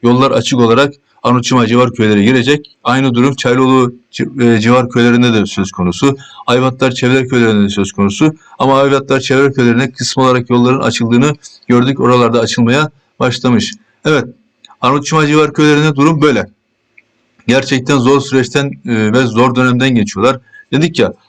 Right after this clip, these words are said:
hazırlıksız yakalanılan bir dönem. E, beklentinin dışında bir dönem. Kar yağışı bekleniyordu, bu kadar değildi. Ama yine de, e,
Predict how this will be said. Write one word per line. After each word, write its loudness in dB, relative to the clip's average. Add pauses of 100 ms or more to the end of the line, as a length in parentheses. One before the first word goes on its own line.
(100)
hazırlıksız -2
yakalanılan 0
bir 0
dönem. -2 (460)
E, 2
beklentinin -2
dışında 0
bir 0
dönem. -2 (160)
Kar -2
yağışı 0
bekleniyordu, 0
bu 2
kadar 0
değildi. -2 (380)
Ama 0
yine 0
de, -2 (300)
e, 0